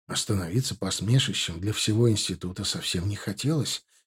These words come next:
Ей же потом жизни не дадут. При любом удобном случае будут вспоминать эту историю и судачить по углам. «Зачем тебе это нужно?» — сказала Карина уже гораздо менее холодным тоном. «Мы и так с Мишей расстались.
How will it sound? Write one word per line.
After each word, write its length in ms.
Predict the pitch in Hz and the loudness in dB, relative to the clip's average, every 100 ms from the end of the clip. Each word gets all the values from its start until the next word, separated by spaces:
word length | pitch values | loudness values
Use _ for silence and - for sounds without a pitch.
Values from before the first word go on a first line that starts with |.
| _ | _
Ей 200 | 87 87 | -8 -6
же 140 | 80 | -6
потом 320 | - 87 92 82 | -8 -6 -4 -4
жизни 440 | 82 98 113 160 | -2 0 4 6
не 200 | 175 170 | 8 6
дадут. 480 | 156 147 85 - - _ _ | 4 2 0 -4 -18 _ _
При 160 | - 101 | -6 -4
любом 360 | 98 92 95 90 | -4 -4 -2 -2
удобном 440 | 87 92 82 76 | -2 -2 -2 -6
случае 380 | - 151 170 98 | 2 4 4 2
будут 280 | 95 104 101 | 0 0 -2
вспоминать 640 | - - 101 98 101 90 | -4 -2 -2 0 0 -2
эту 240 | 85 87 80 | -6 -6 -4
историю 480 | - 85 92 101 | -4 -2 -2 0
и 40 | 90 | 0
судачить 640 | - 82 104 151 110 - | -2 0 4 4 2 2
по 80 | 113 | 4
углам. 600 | 107 98 120 170 135 - _ _ _ _ _ _ _ - | 4 4 6 6 6 2 _ _ _ _ _ _ _ -4
«Зачем 380 | 123 135 147 | 0 2 2
тебе 240 | 123 107 113 | -2 -4 -4
это 160 | 113 | 4
нужно?» — 380 | 180 135 87 - - _ _ | 6 6 4 -4 -16 _ _
сказала 460 | - - 98 80 78 | -12 -4 -2 -2 -2
Карина 400 | - 95 165 170 | -2 4 8 8
уже 180 | 143 147 | 8 8
гораздо 420 | 135 147 143 135 | 10 8 10 10
менее 440 | 127 139 175 175 | 10 12 10 8
холодным 500 | 151 107 110 110 120 | 6 2 2 4 2
тоном. 400 | 117 107 82 71 - _ _ _ _ _ _ 185 | 2 2 2 -4 -12 _ _ _ _ _ _ 4
«Мы 160 | 208 | 6
и 20 | |
так 180 | 202 104 | 4 0
с 100 | - | 4
Мишей 280 | 156 156 160 | 4 4 2
расстались. 560 | 165 - 160 156 - | 0 0 0 0 -4